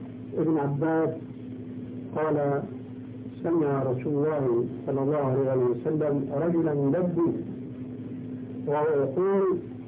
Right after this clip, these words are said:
'لبيك اللهم عن شبرمة'، فقال عليه الصلاة والسلام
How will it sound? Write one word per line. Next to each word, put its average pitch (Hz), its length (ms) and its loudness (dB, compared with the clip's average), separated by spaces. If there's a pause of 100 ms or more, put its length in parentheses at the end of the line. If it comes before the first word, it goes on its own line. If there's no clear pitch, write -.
(880)
'لبيك 165 540 0
اللهم 185 600 4
عن 156 460 2
شبرمة'، 180 580 2 (1700)
فقال 165 320 0
عليه 151 340 2
الصلاة 147 420 -2
والسلام 139 680 0